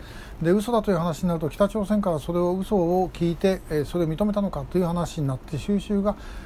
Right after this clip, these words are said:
えー、つかなくなる。収拾がつかなくなるから、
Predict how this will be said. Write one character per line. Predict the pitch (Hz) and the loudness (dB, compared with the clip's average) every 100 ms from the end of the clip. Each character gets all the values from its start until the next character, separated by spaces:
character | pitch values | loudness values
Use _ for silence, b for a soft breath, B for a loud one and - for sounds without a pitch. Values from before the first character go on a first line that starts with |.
| B 156 | B 0
え | 151 | 0
ー、 | |
つ | - | 2
か | 220 | 2
な | 196 | 2
く | 139 | 0
な | 117 | -4
る。 | - - - - B B B - | -6 -14 -14 -14 B B B -8
収 | - 208 | 0 2
拾 | 208 214 208 | 2 2 4
が | 190 | 2
つ | - | 2
か | 220 | 2
な | 214 190 | 2 2
く | 175 | 0
な | 165 | 0
る | 175 | 0
か | 156 151 | 0 0
ら、 | 170 175 | 2 0